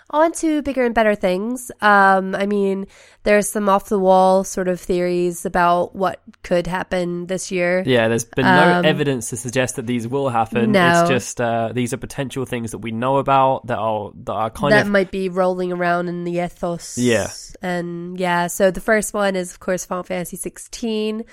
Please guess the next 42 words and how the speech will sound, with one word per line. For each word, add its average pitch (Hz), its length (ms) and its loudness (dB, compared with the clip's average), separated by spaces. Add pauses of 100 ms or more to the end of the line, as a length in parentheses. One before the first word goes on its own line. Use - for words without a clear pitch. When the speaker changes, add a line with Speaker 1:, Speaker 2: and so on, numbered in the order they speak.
(220)
Speaker 1:
which 208 200 0
some 247 280 0
people 254 260 0
have 208 240 0
been 208 140 -4
saying 202 500 -2
will 185 140 -4
be 185 220 -6
another 190 420 -2
online 185 500 -2
title, 233 460 -2
which 190 180 -2
I'm, 185 320 -4 (140)
I 190 180 2
just 190 200 -10
have 196 180 -6
to 190 80 -6
laugh 170 340 -4
at 165 220 -6
because, 180 320 -10
I'm 185 160 -12
sorry, 170 480 -6 (120)
like, 175 300 -10 (720)
that 208 260 2
would 190 160 -6
just 202 220 -10
require 180 560 -6
so 180 520 -8
many 180 360 -8
resources. 165 1080 -10 (240)
Speaker 2:
And 156 120 0
also, 143 360 -2
Final 147 280 -6
Fantasy 147 240 -10
fourteen 127 400 -6
is - 80 -6
doing 113 260 -8
amazingly 117 600 -4
well 117 240 2
right 95 200 -2
now. 98 200 -4
Speaker 1:
Yeah. 156 400 -2